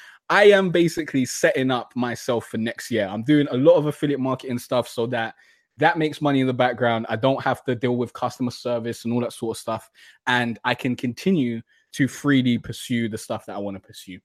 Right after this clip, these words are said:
So yeah, once you learn, once you see a bit of success,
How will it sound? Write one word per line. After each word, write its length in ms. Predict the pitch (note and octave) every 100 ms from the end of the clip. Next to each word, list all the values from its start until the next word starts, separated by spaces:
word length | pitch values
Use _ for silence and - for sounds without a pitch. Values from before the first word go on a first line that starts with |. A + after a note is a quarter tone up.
| _ _ _ _ _ -
So 340 | - G#2+ G#2
yeah, 180 | A#2 A#2
once 360 | A2 G3 G#3 G#3
you 200 | F3+ C3
learn, 500 | B2 C#3+ D#3 D3 C#3 - - -
once 180 | G3+ A#3+
you 80 |
see 420 | G#3 - F#3+ F3 E3+
a 80 |
bit 160 | B2+ D#3+
of 100 | E3
success, 580 | - - D3 D#3 -